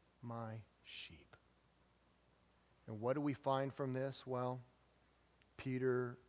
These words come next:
shortly after, this guy who's messed up, who's been called by Jesus, Satan at one point, is now the guest preacher on the day of Pentecost, when three thousand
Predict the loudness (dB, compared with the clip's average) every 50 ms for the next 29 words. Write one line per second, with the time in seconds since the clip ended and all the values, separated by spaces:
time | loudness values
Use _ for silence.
0 | -20 -20 -14 -6 -2 -2 -2 0 0 0 2 4 4 4 2 0 -4 -4 -4 -4
1 | -2 -4 -4 -6 -4 -2 0 2 4 2 2 0 0 -2 -2 -2 -2 -2 0 2
2 | 2 2 0 -4 -2 0 2 2 2 0 -2 -4 -6 -6 -6 -6 -8 -8 -8 -8
3 | -6 0 2 4 4 2 2 2 0 0 0 -2 -2 -2 -2 -2 -2 -4 -4 -4
4 | -6 -6 -6 -8 -12 -16 -20 -20 -20 -20 -20 -20 -20 -20 -20 -20 -20 _ -10 -6
5 | 2 4 4 4 4 2 -2 -4 -4 -4 -4 -6 -6 -4 -4 -2 -4 -4 -6 -4
6 | -4 -2 -2 -4 -6 -10 -14 -16 -16 -18 -20 -20 _ _ _ _ _ _ _ _
7 | _ _ _ _ _ -14 -8 -6 -6 -4 -2 0 2 2 4 4 4 2 2 4
8 | 6 6 6 6 2 -4 -8 -4 -2 -2 -2 -2 -4 -4 -4 -4 -4 -6 -12 -18
9 | -20 -20 -20 -20 -20 -20 -20 -20 -20 -12 -8 -6 -4 -4 -4 -2 0 0 0 0
10 | -2 -2 -4 -4 -4 -6 -8 -6 -6 -6 -6 -6 -8 -10 -12 -12 -14 -18 -20 _
11 | _ _ _ _ _ _ _ _ _ _ _ _ _ -20 -20 -20 -20 -20 -10 _
12 | -2 0 0 -2 0 2 6 6 6 6 10 12 12 12 12 12 12 12 6 2
13 | 2 0 -2